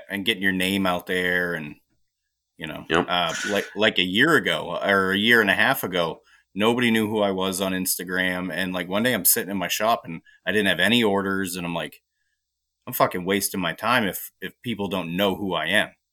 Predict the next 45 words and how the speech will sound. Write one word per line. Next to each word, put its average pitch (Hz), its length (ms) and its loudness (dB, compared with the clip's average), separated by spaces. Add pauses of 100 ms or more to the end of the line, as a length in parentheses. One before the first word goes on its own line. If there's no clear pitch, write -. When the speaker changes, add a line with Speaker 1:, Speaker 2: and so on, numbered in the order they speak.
(600)
Speaker 1:
And 87 160 -4
Speaker 2:
Hmm. 104 240 6
Speaker 1:
that's 98 300 -2
when 95 340 -6
you, 95 240 -4 (140)
I 92 60 -2
really 92 300 -2
started 87 280 -4
making 85 300 -4
the 80 80 -6
Instagram 87 580 -6
push. - 440 -6
And 80 160 -16 (260)
I 135 80 0
don't 156 140 0
get 135 100 6
any 120 180 2
Speaker 2:
Yep. 101 60 -2
Speaker 1:
traction 101 420 2
on 95 120 -2
Facebook 95 600 -4
because, 87 240 -4 (340)
like, 117 140 0
my 135 140 4
brother 127 300 4
and 120 100 2
I 110 80 6
have 104 120 4
talked 107 280 2
about 107 160 0
it 95 80 -4
'cause - 140 -4
he's 113 180 -4
a 98 40 -8
tattoo 107 460 -2
artist. 76 440 -4 (320)
So - 320 -4 (140)
Speaker 2:
Hmm. 98 200 4
Speaker 1:
all 135 280 6
of 120 120 0
his 123 540 2
traffic 113 520 0
comes 98 240 -6
from 90 180 -8
Facebook 143 520 -4